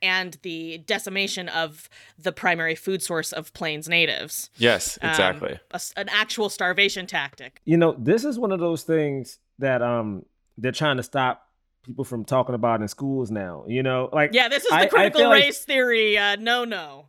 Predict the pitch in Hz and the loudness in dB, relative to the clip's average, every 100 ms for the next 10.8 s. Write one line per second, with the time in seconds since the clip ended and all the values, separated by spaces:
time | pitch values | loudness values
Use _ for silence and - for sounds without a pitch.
0 | _ 214 262 285 277 196 214 208 190 190 | _ 4 8 6 8 4 6 0 0 2
1 | 175 151 _ - - 160 - 185 240 147 | 2 0 _ -14 -4 -2 4 6 6 4
2 | 175 269 453 302 208 202 190 180 147 170 | 4 4 4 0 -2 -4 -2 -2 0 0
3 | 151 143 160 190 180 175 196 170 185 - | 2 0 0 0 2 4 4 4 2 0
4 | 185 170 139 170 208 214 165 180 127 - | -2 0 0 -2 -4 -2 0 0 -2 2
5 | 247 240 233 233 233 - 196 160 - - | 4 6 4 2 0 0 -4 -4 -2 2
6 | 208 - _ _ _ _ _ 185 247 214 | 2 0 _ _ _ _ _ 0 2 2
7 | 180 160 151 135 107 170 180 139 143 120 | 0 -2 -2 -2 0 -2 -2 -4 -4 -6
8 | - 123 160 175 156 139 131 127 139 143 | -6 -2 0 0 -2 -4 -8 -8 -6 -6
9 | 120 120 101 _ _ _ - 156 175 - | -4 -4 -4 _ _ _ -2 0 2 0
10 | 143 139 120 147 127 135 123 | -2 0 2 2 0 -4 -4